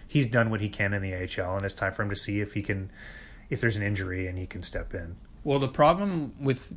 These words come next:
Speaker 2: waiving Gauthier is they don't have any more centers.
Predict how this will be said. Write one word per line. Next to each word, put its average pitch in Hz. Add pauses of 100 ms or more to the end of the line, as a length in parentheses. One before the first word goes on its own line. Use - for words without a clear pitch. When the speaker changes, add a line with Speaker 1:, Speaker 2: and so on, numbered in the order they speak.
(380)
Speaker 2:
waiving 123
Gauthier 110
is 104
they 120
don't 110
have 117
any 110
more 101
centers. -